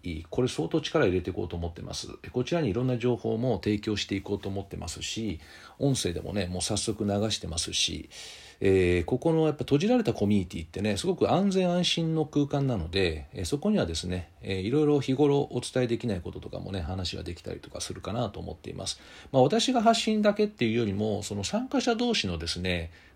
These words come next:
交流が今、あ、かなり今始まり出しました、すでに。で、すごくいい感じですね、情報共有っていうところが。なので、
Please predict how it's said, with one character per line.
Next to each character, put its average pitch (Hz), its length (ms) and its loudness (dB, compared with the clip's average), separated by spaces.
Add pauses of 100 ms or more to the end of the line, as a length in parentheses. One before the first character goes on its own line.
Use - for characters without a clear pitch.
交 196 200 4
流 202 160 4
が 185 80 6
今、 113 360 2 (100)
あ、 95 160 -2
か 180 160 2
な 156 80 4
り 107 60 4
今 95 120 0
始 113 220 0
ま 135 140 4
り 127 140 2
出 110 120 4
し 110 160 4
ま 120 100 2
し - 100 2
た、 76 180 -8
す - 160 -2
で 76 100 -2
に。 73 160 -8 (500)
で、 120 100 0
す - 140 4
ご 185 140 4
く 117 100 2
い 107 60 6
い 95 40 -2
感 95 200 -2
じ 87 100 -4
で 87 80 0
す 82 120 -4
ね、 80 120 -4
情 95 160 2
報 90 160 0
共 82 220 -2
有 71 100 -6
っ - 20 -10
て 71 140 -12
い 76 40 -6
う - 20 -10
と - 100 -10
こ 71 100 -8
ろ 73 80 -8
が。 - 180 -10 (180)
な 151 80 -2
の 135 160 2
で、 120 320 4